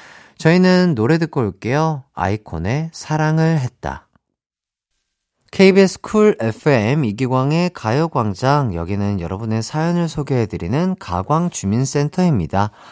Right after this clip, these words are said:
이칠오오님, "기광님, 그거 아세요? 처음 데뷔하실 무렵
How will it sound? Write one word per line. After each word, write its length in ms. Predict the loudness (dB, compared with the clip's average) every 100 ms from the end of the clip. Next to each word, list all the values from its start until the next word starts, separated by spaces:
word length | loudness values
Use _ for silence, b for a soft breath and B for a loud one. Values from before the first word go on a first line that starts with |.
| B B B B -4
이칠오오님, 1500 | -4 -4 2 4 4 4 6 6 6 4 4 4 2 -2 -6 -10 _
"기광님, 640 | -6 0 2 4 4 2
그거 260 | -2 -2 0
아세요? 680 | 0 -2 -2 2 2 0 -6
처음 440 | -10 -2 0 2 0
데뷔하실 760 | -2 -2 0 -2 -2 -2 -2
무렵 420 | -4 -4 -2 -4